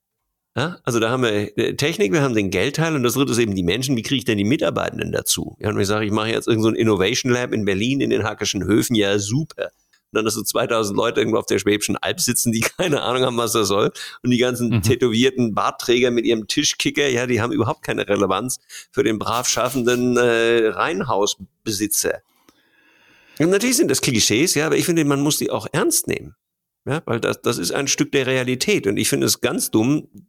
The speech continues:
Speaker 1: den einen oder den anderen lächerlich zu machen oder zu verachten.
Speaker 2: Ja gut, aber ich meine, Käse schrieb in seinem Silicon Germany oder welches Buch das da
Speaker 1: Mhm.
Speaker 2: war, sagte er doch, „Ich brauch das, ich muss das haben, ich muss doch mein eigenes Startup haben, ich muss irgendwie“,
Speaker 1: Ähm, jein.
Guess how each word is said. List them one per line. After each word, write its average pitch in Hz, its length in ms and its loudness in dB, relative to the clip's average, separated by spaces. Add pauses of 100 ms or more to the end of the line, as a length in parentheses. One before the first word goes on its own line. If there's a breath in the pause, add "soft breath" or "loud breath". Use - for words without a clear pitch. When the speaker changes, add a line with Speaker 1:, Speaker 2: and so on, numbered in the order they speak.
(200)
Speaker 1:
den 117 180 0
einen 139 300 -2
oder 170 260 2
den 113 160 -2
anderen 123 280 -2
lächerlich 107 460 -2
zu - 100 -4
machen 95 300 -4
oder 113 220 0
zu 123 140 -4
verachten. - 480 -6 (640)
Speaker 2:
Ja 143 200 2
gut, 175 160 2
aber 139 220 2
ich 139 80 2
meine, 147 180 4
Käse 156 840 2
schrieb 151 300 -2
in 139 160 2
seinem 131 220 4
Silicon 135 380 0
Germany 135 380 4
oder 123 140 2
welches 127 220 0
Buch 127 160 -6
das 127 180 0
da 127 140 0
Speaker 1:
Mhm. 123 40 0
Speaker 2:
war, 127 240 2
sagte 147 240 -2
er 123 120 0
doch, 104 240 -2
„Ich - 240 -10
brauch 104 340 -2
das, 90 320 -4
ich - 140 -8
muss 113 240 0
das 101 240 -4
haben, 85 420 -4
ich - 160 -10
muss 139 140 -2
doch 117 140 -2
mein 92 120 -4
eigenes 85 380 -6
Startup - 420 -6
haben, - 320 -8
ich 107 100 -16
muss 110 200 -4
irgendwie“, - 280 -8
Speaker 1:
Ähm, 135 600 0
jein. 107 720 -4